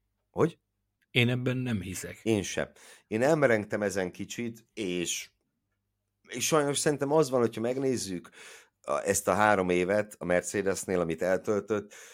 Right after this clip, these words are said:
Speaker 1: abban nincs benne az, hogy ő egy, egy világbajnoki hadjáratot végig tudott volna csinálni, és mindenek előtt azért nincs benne, mert, ö, mert bizonyos szakaszaiban ennek a Mercedes-es három évnek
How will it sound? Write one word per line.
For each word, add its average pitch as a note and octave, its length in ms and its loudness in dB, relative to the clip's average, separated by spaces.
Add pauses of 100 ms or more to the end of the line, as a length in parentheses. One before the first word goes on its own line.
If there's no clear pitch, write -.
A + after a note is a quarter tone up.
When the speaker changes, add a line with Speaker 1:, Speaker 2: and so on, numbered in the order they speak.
(440)
Speaker 1:
abban C3 380 4
nincs D3 280 2
benne D#2+ 300 4
az, D2 180 -2
hogy D#2+ 140 -4
ő D#2+ 60 0
egy, D#2 220 -2 (240)
egy F2+ 160 -6
világbajnoki D#2+ 600 0
hadjáratot D#2 600 0
végig D2+ 240 -4
tudott D#2 260 -10
volna D#2 280 -2
csinálni, G2+ 500 -4
és - 260 -10
mindenek B2 520 -2
előtt F2 200 0
azért F2+ 340 0
nincs F2 220 -4
benne, F2+ 280 2
mert, F2 360 4 (680)
ö, F#2+ 320 -2 (120)
mert G#2+ 140 4
bizonyos D#3+ 340 4
szakaszaiban G#2 640 2
ennek F#2 240 2
a F#2 60 -6
Mercedes-es F2+ 720 -2
három F#2+ 300 2
évnek F2 340 -2